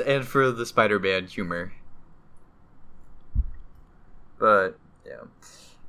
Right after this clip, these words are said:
I don't know. I'm really afraid we're just gonna get see, like, Wilson Fisk and Scorpion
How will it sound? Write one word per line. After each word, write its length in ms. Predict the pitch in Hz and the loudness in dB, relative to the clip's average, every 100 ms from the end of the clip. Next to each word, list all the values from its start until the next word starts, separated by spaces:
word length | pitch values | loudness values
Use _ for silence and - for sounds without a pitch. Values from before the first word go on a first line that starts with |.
| 147 | 6
I 40 | |
don't 140 | 165 135 | 8 10
know. 420 | 127 127 127 123 | 12 10 10 8
I'm 120 | 139 | 6
really 220 | 175 208 175 | 8 8 6
afraid 240 | 131 147 | 8 6
we're 140 | 135 | 4
just 140 | 123 120 | 0 0
gonna 120 | 127 | 2
get 140 | 117 | 2
see, 180 | - 120 | 2 2
like, 180 | 107 101 | 2 2
Wilson 280 | 113 117 113 | -2 -2 -4
Fisk 400 | - 107 107 - - | -2 -2 -2 -6 -10
and 100 | 104 | -6
Scorpion 680 | - 104 104 98 95 92 | 2 2 4 -2 -2 -6